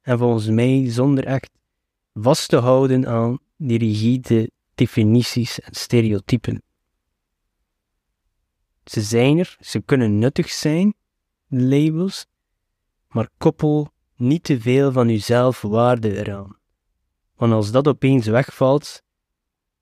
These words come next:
dan ga je in de problemen komen. En ik spreek uit ervaring. Ehm,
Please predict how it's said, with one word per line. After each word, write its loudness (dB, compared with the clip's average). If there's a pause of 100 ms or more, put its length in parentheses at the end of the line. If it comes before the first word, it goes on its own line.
(340)
dan -4
ga 2
je 2
in 2
de -2
problemen -4
komen. -8 (1400)
En 0
ik 2
spreek 0
uit -4
ervaring. 0 (4000)
Ehm, 0